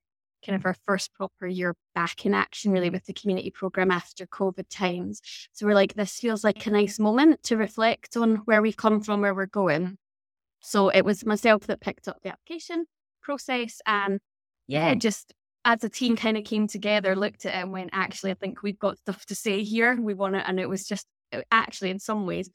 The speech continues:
a really nice opportunity to take stock, take time. Remember, we had a bit of a roundtable discussion. What, what do we wanna say? How do we wanna say it? And positioning what we were doing and, our, and, like, revisiting all of those mission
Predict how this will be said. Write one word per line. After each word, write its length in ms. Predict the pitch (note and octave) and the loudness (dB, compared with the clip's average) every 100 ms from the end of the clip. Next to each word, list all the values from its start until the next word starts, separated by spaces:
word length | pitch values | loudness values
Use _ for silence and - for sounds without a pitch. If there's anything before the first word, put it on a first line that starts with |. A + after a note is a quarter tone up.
| - _ | -20 _
a 80 | F#3 | -8
really 360 | F#3 G3+ G3+ G#3 | -4 -2 2 2
nice 280 | G#3+ G#3 A3+ | 4 2 0
opportunity 760 | - G3 - G#3+ G3+ A#2+ F3+ | -6 -10 -6 -4 -4 -4 -6
to 100 | - | -8
take 300 | - F#3+ - | -2 -2 -2
stock, 340 | - G3+ F3 - | -4 -2 -2 -4
take 300 | - F#3 - | -6 -6 -4
time. 440 | A3 F3 C3 F#3 - _ _ - | 0 0 -2 -6 -8 _ _ -12
Remember, 220 | F#3+ G3 | -10 -6
we 80 | F#3 | -4
had 180 | G3+ G#3 | -4 0
a 40 | |
bit 120 | G#3 | 0
of 140 | G3 G3 | 0 -2
a 80 | |
roundtable 600 | F#3+ A3+ A3+ A#3+ A3+ G#3 | 0 0 0 0 -2 -2
discussion. 720 | G3+ F#3+ A3+ G3+ - F3+ F#3+ G3 _ _ _ _ - | -6 -4 -4 -4 -4 -2 -2 -4 _ _ _ _ -2
What, 200 | A#3+ - G3 G3 | -2 -2 -10 -2
what 120 | G#3 | 0
do 80 | G#3+ | 0
we 80 | |
wanna 180 | G#3+ G#3+ | 2 0
say? 280 | G#3 - G3+ | 0 0 2
How 240 | F#3+ G3+ G3+ | 2 2 0
do 100 | G3+ | 0
we 140 | G3 | 2
wanna 220 | F#3+ F#3+ | 2 0
say 220 | - G#3 F3+ | -2 -2 2
it? 180 | E3+ - | 2 0
And 200 | F#3 - _ _ _ - | -4 -6 _ _ _ -12
positioning 560 | G3 F#3+ - F#3+ G3 - _ | -2 -2 -2 -6 -6 -10 _
what 180 | F#3+ F#3+ | -4 -2
we 80 | F#3 | -2
were 120 | F#3 | -2
doing 320 | G3 F3+ F3+ | 0 2 4
and, 80 | F3 | 4
our, 100 | E3+ | 2
and, 240 | F#3+ F#3 - | -4 -6 -4
like, 240 | F3+ - - _ _ _ _ | -4 -4 -10 _ _ _ _
revisiting 480 | G#3 G3+ G3 G3+ F#3 | -2 0 0 0 0
all 140 | F#3 | 0
of 100 | F#3+ | -2
those 120 | G3+ - _ - G3+ | -4 -6 _ -6 0
mission 460 | F#3+ - - G3+ | 0 -2 -4 -4